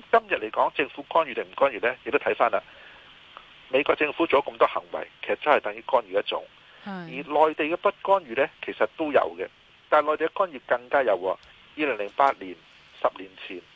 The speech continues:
Speaker 1: 金融海嘯，當時內地仲未係完全開放嘅，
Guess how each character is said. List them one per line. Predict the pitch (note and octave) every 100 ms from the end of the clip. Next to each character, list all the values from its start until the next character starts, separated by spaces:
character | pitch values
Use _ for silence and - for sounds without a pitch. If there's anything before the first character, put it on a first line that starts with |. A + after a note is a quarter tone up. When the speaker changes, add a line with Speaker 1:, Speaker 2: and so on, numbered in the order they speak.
| _ - _ _ _
Speaker 1:
金 | F#3 D#3+
融 | G2+
海 | G2 A#2+ -
嘯， | A2 F#2 - - - - - -
當 | G#3+ G#3+ -
時 | G#2+ -
內 | A#2+ A#2
地 | A#2+
仲 | A#2+ G#2+
未 | G#2
係 |
完 | A2+ F2+
全 | - -
開 | D3 D3+
放 | A2 F#2
嘅， | F2+